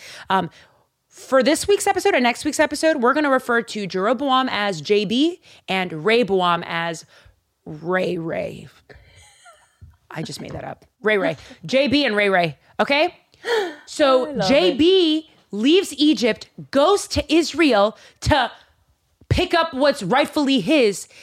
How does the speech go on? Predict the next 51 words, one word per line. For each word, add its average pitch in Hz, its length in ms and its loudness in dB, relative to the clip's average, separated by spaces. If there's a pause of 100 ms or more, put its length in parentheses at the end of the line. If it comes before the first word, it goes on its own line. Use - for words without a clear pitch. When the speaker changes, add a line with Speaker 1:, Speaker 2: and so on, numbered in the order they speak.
(140)
Speaker 1:
and 247 180 2
sees 294 440 0
that 220 180 0
Solomon's 277 640 0
son 294 340 2
has 220 160 -2
taken 226 340 0
over. 240 400 -2 (340)
Because 262 320 0
that 269 160 4
is 269 80 6
Speaker 2:
Oh, 226 40 4
Speaker 1:
what - 120 4
Speaker 2:
already? 254 180 4
Speaker 1:
normally 247 200 2
would 254 120 2
happen. 294 320 0
Yeah, 339 220 2
that's 240 240 0
what 494 140 4
Speaker 2:
Oh, 311 80 6
yeah, - 60 4
Speaker 1:
normally 311 200 4
would 285 100 2
Speaker 2:
that's 392 200 2
Speaker 1:
happen. - 140 2
Speaker 2:
it. 135 340 -12
Speaker 1:
You 220 80 -2
know, 262 140 2
once, 247 300 0
once 233 400 -2
he 262 120 -2
goes, 262 420 2 (240)
the 202 80 2
next 233 380 -2
in 240 100 -2
line 240 240 0
would 220 160 0
be 233 220 -2
the, 214 280 -2
the 190 120 2
eldest 214 640 -2
son 254 280 -4
or 269 60 -2
whatever, 285 400 2
and 208 220 0
he 214 100 -2
wa-, 254 180 2
that, 180 260 -2
that 165 260 -4
was 233 400 -4